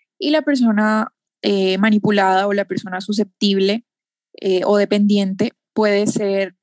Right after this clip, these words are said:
necesita al otro, pues, obviamente para respaldarse afectivamente, para sentir que tiene el afecto, para, eh, comprobar que tiene la validación del otro y para,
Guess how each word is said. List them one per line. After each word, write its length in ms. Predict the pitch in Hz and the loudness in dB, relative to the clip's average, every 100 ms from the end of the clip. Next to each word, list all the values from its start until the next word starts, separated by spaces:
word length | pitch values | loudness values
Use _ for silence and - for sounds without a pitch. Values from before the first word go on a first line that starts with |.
| - | -4
necesita 600 | 214 220 214 220 202 208 | -2 -2 -4 -6 -2 0
al 100 | 214 | 0
otro, 280 | 208 214 233 | -2 -6 -8
pues, 360 | 269 240 - - - | -6 -6 -10 -20 -4
obviamente 460 | 190 196 196 190 196 | -2 0 -2 -4 -2
para 240 | 202 185 | -2 0
respaldarse 800 | 180 196 196 190 190 208 202 208 | -2 -4 -2 -2 0 0 -2 -4
afectivamente, 1120 | 208 196 _ 202 202 202 208 202 196 180 185 - - _ - | -4 -8 _ -4 -2 0 0 -2 -4 -4 -6 -10 -20 _ -2
para 180 | 208 | 0
sentir 460 | 214 208 190 214 202 | 2 2 2 2 2
que 120 | 208 | 0
tiene 200 | 190 190 | 0 0
el 80 | 196 | 2
afecto, 580 | 196 - 208 202 - 196 | 0 0 -2 -2 -4 -2
para, 380 | 196 180 175 - _ _ _ _ - | 0 0 -2 -6 _ _ _ _ -6
eh, 140 | 202 | -6
comprobar 600 | 196 226 208 208 208 202 | -2 -2 0 0 0 -2
que 120 | 214 208 | -6 -6
tiene 220 | 208 202 | -4 -2
la 120 | 202 | -2
validación 640 | 202 196 190 185 - 190 185 | -2 -2 -2 -4 -8 -6 -2
del 160 | 190 | 2
otro 380 | 214 214 208 226 | 2 0 -4 -6
y 180 | 233 220 | -6 -10
para, 400 | - 185 175 | -6 -4 -4